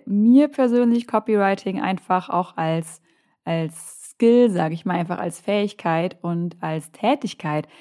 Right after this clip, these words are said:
sehr viel Spaß macht, äh, und ich mir natürlich wünschen würde, dass alle Copywriter, so wie ich, gerne Copywriting machen, weil sie einfach das Copywriting lieben und nicht, weil sie sich erhoffen,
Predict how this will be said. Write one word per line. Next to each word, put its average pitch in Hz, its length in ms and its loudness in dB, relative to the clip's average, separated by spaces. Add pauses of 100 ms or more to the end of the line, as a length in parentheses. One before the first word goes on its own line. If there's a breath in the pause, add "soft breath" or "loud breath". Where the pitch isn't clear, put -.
(140)
sehr 208 260 2
viel 190 240 -6
Spaß 175 500 -2
macht, 220 440 -6
äh, 190 420 -4
und 214 160 2
ich 220 100 -6
mir 220 60 0
natürlich 196 340 0
wünschen 226 380 2
würde, 202 340 2
dass 214 320 -6
alle 254 200 0
Copywriter, 254 680 -4
so 247 160 -4
wie 240 60 -2
ich, - 320 -6 (340 loud breath)
gerne 220 240 0
Copywriting 208 580 -2
machen, 185 480 -8 (100)
weil 185 200 0
sie 180 100 -6
einfach 170 280 -6
das 160 160 -14
Copywriting 170 600 -6
lieben 165 320 -4
und 180 200 -8
nicht, 180 200 -10
weil 170 180 -4
sie 165 340 -8
sich 175 220 -8
erhoffen, 175 460 -6